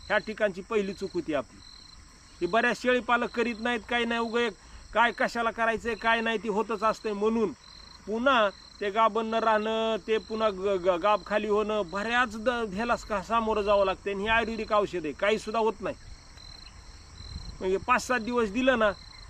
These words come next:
एक सात आठ दिवस दिलं की सगळं क्लीन होतंय, थोडंफार राहिलेली मधली घाण फिन निघून जाते. आणि पुन्हा तिला जंताचं औषध द्या, कुठलं बी जंताचं औषध द्या, त्याची डिवॉर्मिंग करा. म्हणजे ती शेळी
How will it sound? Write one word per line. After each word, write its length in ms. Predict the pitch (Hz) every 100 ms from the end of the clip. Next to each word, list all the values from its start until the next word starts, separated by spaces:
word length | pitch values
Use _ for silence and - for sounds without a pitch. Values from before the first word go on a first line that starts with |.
| -
एक 100 | 185
सात 280 | 233 240 247
आठ 120 | 247
दिवस 320 | 226 254 247
दिलं 220 | 214 254
की 140 | 214 233
सगळं 300 | 247 247 254
क्लीन 220 | 240 269 254
होतंय, 300 | 240 208 160 - - - -
थोडंफार 360 | 220 226 233
राहिलेली 360 | 233 233 233 226
मधली 300 | 240 226 233
घाण 260 | 226 220
फिन 200 | 214 220
निघून 260 | 220 208 190
जाते. 280 | 160 139 - - - - - - - - - - - - -
आणि 140 | 165
पुन्हा 400 | 175 - 226 262
तिला 320 | 247 220 220 226
जंताचं 540 | 185 254 226 214 208
औषध 320 | 190 - 165
द्या, 100 | 139
कुठलं 380 | - 233 254 247
बी 80 | 247
जंताचं 480 | 254 233 220 - 180
औषध 240 | 156 143
द्या, 160 | 107 - - - - - - - - - - - - - - - - -
त्याची 180 | 190
डिवॉर्मिंग 580 | 247 185 254 254 233 220
करा. 220 | 196 151 107 - - -
म्हणजे 220 | 202 254
ती 400 | - 254 285 233
शेळी 520 | - 247 220 240 285